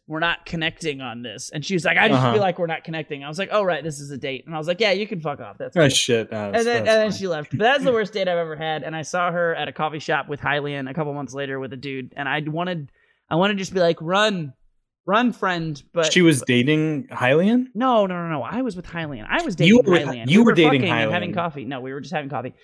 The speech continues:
Speaker 2: Well, you
Speaker 1: Um,
Speaker 2: wouldn't fuck during coffee.
Speaker 1: I wouldn't
Speaker 2: Still.
Speaker 1: fuck during coffee. Hylian's a nice
Speaker 2: Yeah.
Speaker 1: man. <laughs> He's, he has more. No, so yeah, me and
Speaker 2: <laughs> He's
Speaker 1: Hylian
Speaker 2: got
Speaker 1: were getting,
Speaker 2: things to do.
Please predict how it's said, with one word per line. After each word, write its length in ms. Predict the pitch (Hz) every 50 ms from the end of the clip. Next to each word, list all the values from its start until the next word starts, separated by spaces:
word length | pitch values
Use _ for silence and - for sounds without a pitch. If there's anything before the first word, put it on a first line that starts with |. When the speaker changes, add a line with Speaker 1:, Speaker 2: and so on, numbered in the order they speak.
| _ _ _ _ -
Speaker 2:
Well, 80 | - -
you 60 | -
Speaker 1:
Um, 40 | 156
Speaker 2:
wouldn't 240 | 160 - - - -
fuck 220 | - 135 117 - _ _
during 260 | - 117 117 113 110 107
coffee. 280 | - 104 95 95 - -
Speaker 1:
I 80 | 214 247
wouldn't 200 | 262 262 220 165
Speaker 2:
Still. 140 | - 202 180
Speaker 1:
fuck 120 | 180 190
during 240 | 175 143 185 175 -
coffee. 320 | - 160 135 131 156 156
Hylian's 360 | 147 170 190 196 196 185 160
a 60 | - 147
nice 280 | 151 - 135 120 - -
Speaker 2:
Yeah. 40 |
Speaker 1:
man. 340 | 156 156 - 156 147 170 240 -
<laughs> 20 |
He's, 260 | - 214 233 233 - - - - - - - -
he 60 | 320
has 180 | 240 220 214 208
more. 360 | 233 208 180 - - - _ _ _ _ _ _ _ - - - - - _ _ _ -
No, 240 | 269 294 277 240 214
so 80 | 185 262
yeah, 160 | 262 247 226
me 100 | 226 240
and 100 | 240 226
Speaker 2:
<laughs> 40 | 233
He's 120 | 240 -
Speaker 1:
Hylian 40 | 233 226
Speaker 2:
got 60 | 208
Speaker 1:
were 40 | 180
getting, 160 | 208 208 185 170
Speaker 2:
things 160 | 156 135 -
to 100 | - 135
do. 220 | 120 110 107 120